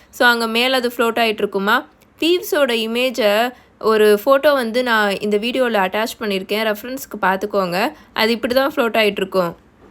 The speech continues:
"நீ என்ன சொல்ற பீப்ஸ்?" அப்படின்னு டம்பிள்டோர் காமா கேட்பாரா.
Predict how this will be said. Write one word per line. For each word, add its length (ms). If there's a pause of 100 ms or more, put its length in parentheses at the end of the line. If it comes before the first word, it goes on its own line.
(140)
"நீ 180
என்ன 320
சொல்ற 380
பீப்ஸ்?" 260
அப்படின்னு 420
டம்பிள்டோர் 640
காமா 440
கேட்பாரா. 640